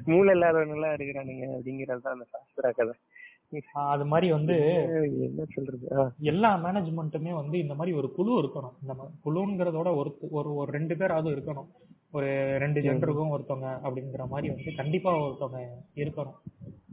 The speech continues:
Speaker 2: இந்த மாதிரியான விஷயங்கள், இந்த மாதிரியான ஒரு சில பிரச்சனைகள்லாம் அவங்களால சால்வ் பண்ண முடியும். அதாவது வந்து,
Speaker 1: ம்.
Speaker 2: ஆ, ஆ, அந்த மேம், அதாவது எங்க காலேஜ்ல இருக்கக்கூடிய அந்த மேம் வந்து, நான் அவங்க முன்னாடி நடந்து போனாலே, யாரா இருந்தாலும், நான் இல்ல, யாரா இருந்தாலும் அவங்க முன்னாடி நடந்து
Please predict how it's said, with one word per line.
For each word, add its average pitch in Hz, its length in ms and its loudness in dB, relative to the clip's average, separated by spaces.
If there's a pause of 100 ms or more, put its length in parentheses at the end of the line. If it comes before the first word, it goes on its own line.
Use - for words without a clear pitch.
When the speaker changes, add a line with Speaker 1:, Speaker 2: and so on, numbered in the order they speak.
Speaker 2:
இந்த 151 180 0
மாதிரியான 175 360 2
விஷயங்கள், 156 640 -2 (200)
இந்த 143 120 -8
மாதிரியான 147 400 -2
ஒரு 143 200 0
சில 135 140 -4
பிரச்சனைகள்லாம் 143 920 -4
அவங்களால 139 460 -4
சால்வ் 170 280 -4
பண்ண 147 180 -6
முடியும். 135 460 -6 (120)
அதாவது 139 380 0
வந்து, 151 540 -2
Speaker 1:
ம். 117 440 -8
Speaker 2:
ஆ, 135 340 -2
ஆ, 156 280 -2
அந்த 151 280 0
மேம், 160 220 0
அதாவது 143 340 2
எங்க 139 260 0
காலேஜ்ல 156 440 2
இருக்கக்கூடிய 143 360 -2
அந்த 139 280 -4
மேம் 147 260 -4
வந்து, 139 460 -2 (100)
நான் 143 260 0
அவங்க 139 360 -4
முன்னாடி 170 300 2
நடந்து 151 280 -4
போனாலே, 135 680 -6 (680)
யாரா 165 340 12
இருந்தாலும், 160 260 6
நான் 143 240 6
இல்ல, 147 280 2
யாரா 151 360 2
இருந்தாலும் 147 280 0
அவங்க 143 300 -2
முன்னாடி 156 40 -2
நடந்து 143 280 -4